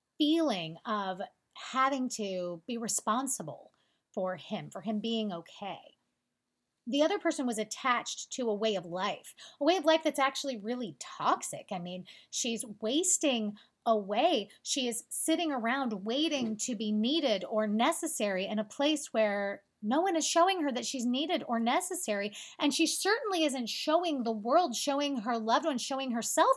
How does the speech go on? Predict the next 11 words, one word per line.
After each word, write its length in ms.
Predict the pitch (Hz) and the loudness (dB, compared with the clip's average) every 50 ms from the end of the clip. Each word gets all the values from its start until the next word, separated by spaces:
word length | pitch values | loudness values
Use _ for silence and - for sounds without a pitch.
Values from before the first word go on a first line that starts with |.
| - - | 2 0
that 120 | 269 226 | -2 -2
she's 240 | - - 240 208 220 | -2 -4 -4 -2 -2
needed 260 | 214 214 208 202 196 | -2 -2 -2 -2 -2
or 120 | 196 190 | -4 -4
necessary 640 | 190 185 175 185 - - 208 - - 185 180 190 190 - - - - - - - | -2 -4 -4 -4 -4 -6 -6 -4 -4 -4 -4 -4 -6 -8 -12 -16 -18 -20 -6 -2
in 120 | 311 285 | 0 0
the 100 | 277 254 | 2 2
way 180 | 247 247 247 247 | 0 -2 -2 -2
that 140 | 247 233 | -4 -4
she 240 | - - - 247 220 | -4 -4 -2 -2 -4
is 280 | 196 190 185 - - | -4 -4 -6 -8 -10